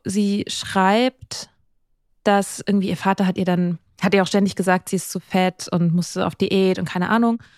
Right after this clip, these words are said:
Und sie durfte keinen Nachtisch essen.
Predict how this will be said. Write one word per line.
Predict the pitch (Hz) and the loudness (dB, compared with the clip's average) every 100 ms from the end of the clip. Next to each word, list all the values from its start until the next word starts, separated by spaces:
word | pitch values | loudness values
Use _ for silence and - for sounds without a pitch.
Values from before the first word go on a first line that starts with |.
| _ _ _ | _ _ _
Und | 190 185 | 0 2
sie | 196 | 2
durfte | 202 196 196 190 185 - | 2 2 2 4 2 -2
keinen | - 180 | -2 0
Nachtisch | 180 190 - - 220 | 2 2 0 -2 0
essen. | - 220 - 226 226 | 0 0 0 0 0